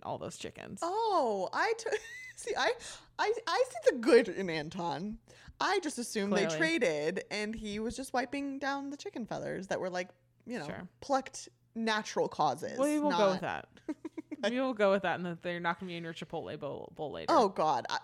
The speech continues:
Speaker 2: first of all, I eat steak. Thank you very
Speaker 1: <laughs>
Speaker 2: much. Um, and second of all, I didn't see any blood, though, in the bed. It was just feathers.
Speaker 1: I don't
Speaker 2: Do
Speaker 1: know what to
Speaker 2: chickens
Speaker 1: tell
Speaker 2: not
Speaker 1: you.
Speaker 2: bleed?
Speaker 1: I don't know. We should ask our chicken friend.
Speaker 2: Chicken definitely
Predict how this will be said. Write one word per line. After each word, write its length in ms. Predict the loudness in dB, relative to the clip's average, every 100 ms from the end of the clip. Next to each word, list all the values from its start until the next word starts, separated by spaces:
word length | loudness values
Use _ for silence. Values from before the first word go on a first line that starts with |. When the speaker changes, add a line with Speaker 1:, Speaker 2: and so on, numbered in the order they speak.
| 0
Speaker 2:
first 140 | 2
of 40 | 4
all, 100 | 4
I 140 | 2 0
eat 120 | -2 -4
steak. 340 | -4 -4 -4 -6
Thank 200 | -2 0
you 40 |
very 180 | -2 -2
Speaker 1:
<laughs> 20 |
Speaker 2:
much. 360 | -4 -4 -6 -10 -16 _
Um, 300 | 2 2 2
and 180 | 0 -2
second 280 | -2 -2 0
of 100 | 4
all, 160 | 4 4
I 20 |
didn't 140 | 2 2
see 80 | 2 2
any 80 | 0
blood, 260 | 4 6 6 6
though, 160 | 6
in 120 | 6 4
the 60 |
bed. 200 | 2 2
It 40 | 2
was 120 | 0
just 160 | -2
feathers. 680 | 2 4 4 0 -6 -10 -14 -16 _ _ _ _ _ _ _ _ _ _ _
Speaker 1:
I 60 | -20
don't 80 | -6
Speaker 2:
Do 60 |
Speaker 1:
know 40 | -2
what 40 |
to 40 | 0
Speaker 2:
chickens 280 | 0 2 2
Speaker 1:
tell 60 |
Speaker 2:
not 140 | 2 2
Speaker 1:
you. 60 |
Speaker 2:
bleed? 380 | 2 0 2 4 2 0 -8 -14
Speaker 1:
I 40 |
don't 140 | -12
know. 180 | -10 -10
We 100 | -10
should 120 | -8 -6
ask 180 | -4 -4
our 100 | -6
chicken 300 | -8 -8 -6
friend. 320 | -6 -6 -2
Speaker 2:
Chicken 340 | 0 2 2
definitely 500 | 4 2 2 0 0